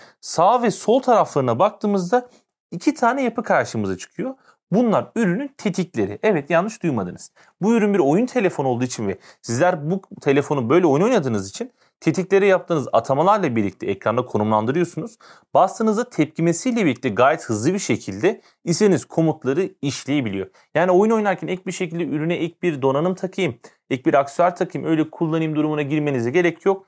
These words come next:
Ürün zaten direkt olarak burada parmakların geldiği konumlarda tetiklere sahip. Bu şekilde direkt olarak oyununuzu oynayabiliyorsunuz. En beğendiğim detaylarından bir tanesi oldu. Kesinlikle bunu vurgulamam gerekiyordu. Ürünün sol tarafına geldiğimizde ise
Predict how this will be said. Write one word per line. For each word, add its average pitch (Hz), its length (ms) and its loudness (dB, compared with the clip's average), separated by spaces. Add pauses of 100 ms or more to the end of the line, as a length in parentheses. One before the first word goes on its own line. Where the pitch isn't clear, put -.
(260)
Ürün 185 260 4
zaten 165 480 2
direkt 165 240 0
olarak 135 340 2 (380)
burada 175 260 2
parmakların 170 580 0
geldiği 160 340 2
konumlarda 110 460 0
tetiklere 170 480 -2
sahip. 190 440 0 (240)
Bu 233 100 -4
şekilde 143 300 -2
direkt 170 220 0
olarak 151 340 2
oyununuzu 127 680 2
oynayabiliyorsunuz. 139 920 0 (300)
En 165 240 4
beğendiğim 117 360 2
detaylarından 127 680 0
bir 127 80 -2
tanesi 107 440 -2
oldu. 110 360 -4 (240)
Kesinlikle 113 520 -2
bunu 120 140 0
vurgulamam 117 600 2
gerekiyordu. 101 540 -2 (300)
Ürünün 123 240 0
sol 190 220 2
tarafına 165 320 0
geldiğimizde 110 520 0
ise 208 340 -2